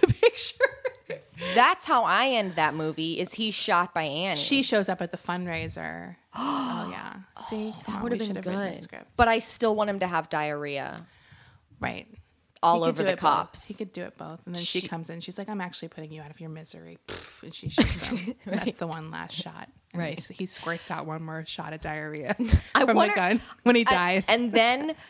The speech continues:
Speaker 1: <laughs>
Speaker 2: I want a little kid to stand up in the back and say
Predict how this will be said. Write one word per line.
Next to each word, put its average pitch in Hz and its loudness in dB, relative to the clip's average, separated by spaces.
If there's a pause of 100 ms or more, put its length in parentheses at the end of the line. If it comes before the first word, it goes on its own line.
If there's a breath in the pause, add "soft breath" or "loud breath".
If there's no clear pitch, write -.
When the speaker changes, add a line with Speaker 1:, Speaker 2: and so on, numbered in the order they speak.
(120)
Speaker 1:
<laughs> - -8
Speaker 2:
I 202 6
want 214 4
a 208 4
little 202 0
kid 240 0
to 190 -6
stand 208 -2
up 202 -4
in 196 -4
the 185 -4
back 180 -2
and 180 -4
say 170 -2